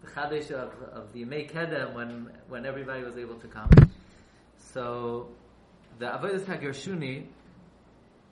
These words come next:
um, brings that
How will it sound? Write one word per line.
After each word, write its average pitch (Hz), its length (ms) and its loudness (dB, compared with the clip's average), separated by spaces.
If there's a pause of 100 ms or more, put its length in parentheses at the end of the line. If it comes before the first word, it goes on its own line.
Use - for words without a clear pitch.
(340)
um, 104 460 -8 (460)
brings 156 560 -2 (1300)
that 120 420 -4